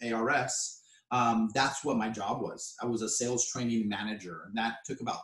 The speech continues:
ten years to finally get to that position, okay? So the last five years of my plumbing career, that's what I did.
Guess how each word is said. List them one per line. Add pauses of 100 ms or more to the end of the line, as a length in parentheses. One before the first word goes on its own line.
(160)
ten
years
to
finally
get
to
that
position, (100)
okay?
So
the
last
five
years
of
my (520)
plumbing
career,
that's
what
I
did.